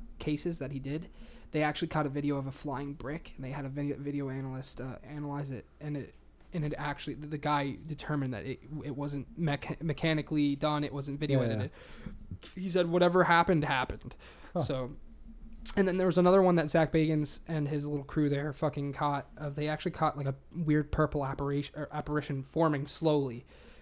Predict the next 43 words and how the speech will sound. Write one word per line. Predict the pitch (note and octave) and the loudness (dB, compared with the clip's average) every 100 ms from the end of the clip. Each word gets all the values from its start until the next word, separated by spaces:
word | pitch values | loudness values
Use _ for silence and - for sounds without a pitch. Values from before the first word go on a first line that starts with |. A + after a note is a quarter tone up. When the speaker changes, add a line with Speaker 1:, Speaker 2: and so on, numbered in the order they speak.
| - | -2
Speaker 1:
into, | D#3 D3+ C#3 | 0 0 -2
like, | C3 - | -6 -4
almost, | D3 C3+ | -2 -2
like, | C#3+ C3+ | -4 -4
almost | C#3 C3+ - - - | -4 -4 -6 -14 -6
half | C#3+ C3+ | -4 -2
of | C#3 | -4
a | C3 | -8
person. | - E3+ D#3 B2+ - - - - - | 2 2 2 -2 -10 -16 -20 -14 -4
Speaker 2:
Oh, | C3+ | 0
Speaker 1:
Like | G2 | 0
a | |
Speaker 2:
wow. | G#2+ A2 F#2+ | 0 -2 -2
Speaker 1:
Yeah, | E3+ D#3+ D#3 C#3 - | 2 2 2 -2 -4
and | D#3 | -4
that, | D3 F3+ F#3+ | -2 -2 0
I | F3 | 0
think | A3+ G#3+ | 0 0
that | F3 | 2
made | F3+ D3 | 4 4
news. | D3+ D3+ B2+ - - - - | 4 2 0 -8 -14 -14 -8
I | |
think | D3+ F3 | -2 0
that | |
made | D#3 D3 | 2 2
news, | D3 D3+ C#3 - - | 2 2 2 -4 -6
and | D3 C#3+ | -4 -2
they | C#3 C#3 | -2 -4
were | C#3 C#3 | -4 -4
on, | C#3 C#3 C#3 | -2 -2 -2
like, | C#3 B2 - C3 | -4 -8 -12 -14
Fox | - D3 C3 - C#3 | -4 -2 -2 -6 -8
or | |
C | C3+ C#3+ | -6 -4
N | C3+ | -4
N | C3 | -2
or | C3 | -4
something | C3+ - | -8 -10
like | C3+ C3+ | -12 -12
that. | - G2 E3 | -12 -12 -10
It | |
was | D3+ | -10
pretty | D3 G3 | 0 0